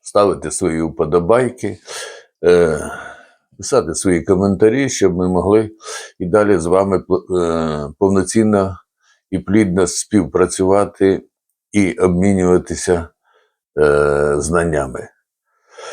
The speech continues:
Сьогодні ми з вами спробуємо знайти відповідь на дуже непросте запитання, е, що таке мудрість, е, звідки вона береться, хто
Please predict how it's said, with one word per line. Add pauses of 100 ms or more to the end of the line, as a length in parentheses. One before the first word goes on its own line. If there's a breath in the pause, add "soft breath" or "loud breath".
(280 loud breath)
Сьогодні (340 loud breath)
ми
з
вами
спробуємо
знайти
відповідь
на
дуже
непросте
запитання, (640 loud breath)
е,
що
таке
мудрість,
е,
звідки
вона
береться,
хто